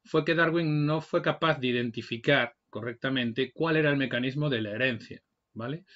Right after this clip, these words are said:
Todavía, eh, estaban sin descubrir las leyes de Mendel y Dar-, se, no lo sabemos con certeza, pero seguramente Darwin no llegó nunca a saber de los trabajos de Mendel. Darwin aceptaba la hipótesis de la pangénesis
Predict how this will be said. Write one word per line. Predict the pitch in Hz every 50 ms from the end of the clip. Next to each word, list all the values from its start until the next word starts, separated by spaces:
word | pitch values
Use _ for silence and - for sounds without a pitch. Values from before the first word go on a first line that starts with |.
| - - - _ _ _
Todavía, | - 113 113 117 113 120 131 131 131 131 131 131 127 123 -
eh, | 123 120 113 110 110 107 107 -
estaban | 110 101 - - 135 131 127 131 131 127 117
sin | - - 127 127 127
descubrir | 127 131 127 - - 139 135 139 147 160
las | 160 131 123
leyes | 123 117 117 110 110
de | 110 110
Mendel | 131 160 156 127 117 110 110 107 113
y | 110 113 110 107
Dar-, | 110 104 101 101 101 110 123 123 123 123
se, | - - - - - - 127 -
no | - 147 139 135 135 131 139 156 170
lo | 170 156
sabemos | 165 156 156 156 151 -
con | - 156 143 127
certeza, | - 139 139 - 185 160 165 127
pero | - 120 113
seguramente | 110 131 131 135 135 135 131 120 127 123
Darwin | 117 139 139 139 139 131 135 127 127 123
no | 131 123
llegó | 120 123 120 123 123
nunca | 131 131 131 123 - 131 120
a | 110
saber | - - 120 117 123 123 120 - _ _ - - - - - - - _ -
de | - 120 123
los | 123 120 117
trabajos | - 120 120 131 127 - 131 120 107
de | 110 110
Mendel. | 120 117 110 104 101 98 98 107
Darwin | 113 131 139 139 147 147 143
aceptaba | 127 - - 127 - - - 147 147 143
la | 131 120
hipótesis | 117 110 - - 123 - 131 113 127 123 117
de | 123 117
la | 117 110 -
pangénesis | - 104 104 104 - - 160 160 151 143 147 - 151 156 151 - _